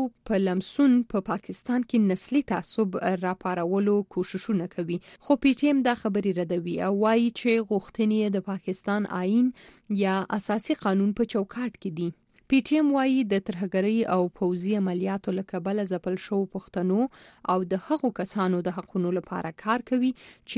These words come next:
بې درکه کړی شوي دي او په مبینه توګه د امنیتي ځواکونو په ولکه کې دي. د پی ټی ایم فعالان او څېړونکي وایي، د پاکستان د قومي بهیر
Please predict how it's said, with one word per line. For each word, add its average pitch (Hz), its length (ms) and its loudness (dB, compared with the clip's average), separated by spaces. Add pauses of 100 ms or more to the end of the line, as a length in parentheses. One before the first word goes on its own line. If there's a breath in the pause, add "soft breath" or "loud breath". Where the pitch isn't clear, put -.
بې 202 100 2 (140)
درکه 180 340 -4
کړی 185 140 -2 (100)
شوي 277 320 2
دي 254 100 2 (280)
او 185 260 2
په 180 320 0
مبینه 185 420 -2
توګه 220 460 0
د 180 180 0 (140)
امنیتي 185 580 -2
ځواکونو 233 580 0
په 185 160 0
ولکه 180 380 -4
کې 175 180 -4
دي. 165 140 -2 (520)
د 226 180 2
پی 247 80 2 (100)
ټی 240 100 -4 (100)
ایم 262 180 -2
فعالان 202 400 0
او - 60 0
څېړونکي 202 600 0
وایي، 185 400 -4
د 185 80 0 (140)
پاکستان 190 640 -4
د 180 60 -8 (100)
قومي 190 320 -2
بهیر 185 280 -4